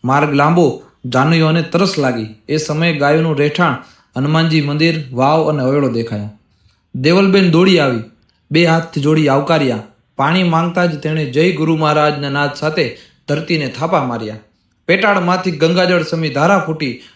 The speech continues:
ચુંદડીના છેડે આખી જાનને પાણી પાયું અને જાનૈયાઓની તરસ છૂટી.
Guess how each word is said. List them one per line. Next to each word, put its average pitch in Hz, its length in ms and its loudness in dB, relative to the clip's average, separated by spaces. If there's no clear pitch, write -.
ચુંદડીના 185 440 0
છેડે 160 340 2
આખી 151 320 0
જાનને 135 340 -2
પાણી 151 320 -2
પાયું 123 320 -4
અને 123 200 -6
જાનૈયાઓની 143 760 -4
તરસ 135 260 -4
છૂટી. - 180 -14